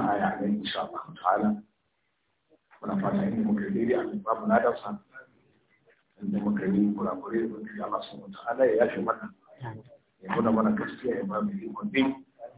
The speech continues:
Allah ya ba mu lafiya da zama lafiya. Allah ya yi mana talauci da ake fama da shi. Ya ba mu arziki nagari,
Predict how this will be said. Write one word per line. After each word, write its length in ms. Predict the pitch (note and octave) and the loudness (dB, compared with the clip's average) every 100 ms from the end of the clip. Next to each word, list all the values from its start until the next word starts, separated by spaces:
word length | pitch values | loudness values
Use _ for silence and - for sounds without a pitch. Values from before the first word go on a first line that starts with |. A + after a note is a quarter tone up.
| - _ _ - | -20 _ _ -10
Allah 160 | A2 G#2 | 0 2
ya 60 | |
ba 160 | G#2+ A#2 | 6 8
mu 80 | A2+ | 8
lafiya 640 | A2+ G#2+ A2+ G#2+ G#2+ G#2 - _ | 4 4 2 2 0 -2 -8 _
da 80 | - | -12
zama 240 | G2 G#2+ A2 | -2 4 8
lafiya. 480 | A#2 A#2 A#2 A2+ G3+ - - - - - _ _ _ _ | 8 8 4 2 -4 -14 -20 -20 -20 -20 _ _ _ _
Allah 160 | G#2+ G#2+ G#2 | -8 0 6
ya 120 | A#2 | 6
yi 80 | A2+ | 8
mana 400 | A2 G#2+ G#2+ G2+ - _ _ _ - - _ | 6 4 4 0 -6 _ _ _ -20 -20 _
talauci 400 | A#2 A#2+ A#2 A#2+ | 4 6 6 6
da 120 | G#2 - | 2 0
ake 240 | - - | -2 -2
fama 300 | A#2 A2 A2 | 4 6 6
da 80 | G#2 | 2
shi. 240 | - - - _ _ - | -2 -6 -14 _ _ -10
Ya 160 | B2+ | -6
ba 160 | A2 A#2 | 4 6
mu 160 | A#2 A2 | 6 2
arziki 640 | A#2 A2+ G2+ G#2 B2 - _ _ - _ _ _ _ - | 0 -2 -8 -10 -14 -16 _ _ -20 _ _ _ _ -2
nagari, 640 | A#2 C3 A#2+ C3+ C#3 C#3 | 6 8 8 6 4 2